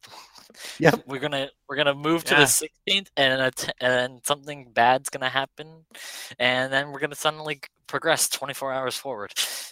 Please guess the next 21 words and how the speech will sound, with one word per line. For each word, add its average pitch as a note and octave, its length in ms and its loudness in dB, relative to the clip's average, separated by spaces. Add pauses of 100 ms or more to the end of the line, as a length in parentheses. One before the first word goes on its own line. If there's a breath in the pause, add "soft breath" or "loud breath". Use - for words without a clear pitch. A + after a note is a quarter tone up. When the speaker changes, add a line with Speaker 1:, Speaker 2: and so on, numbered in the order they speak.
(140)
Speaker 1:
We're F3 120 4
gonna F#3 160 2
hit F3+ 180 0
Speaker 3:
Woo. D3+ 100 -2
Speaker 1:
eighty-six G3+ 400 2 (100)
miles G#3 240 -2
per - 160 -2
hour B2 440 6 (160)
in, C#3 160 -2
like, C3+ 360 -2
a D#3+ 40 0
few E3 200 -2
minutes, C#3 520 -2 (240)
and C#3+ 180 2
we're D#3 80 -4
gonna D#3 180 -2
go D3 60 -12
forward F3 220 2
Speaker 3:
Mm-hmm. F#3 60 -2
Speaker 1:
in F3 40 -8
time. G#3 340 -2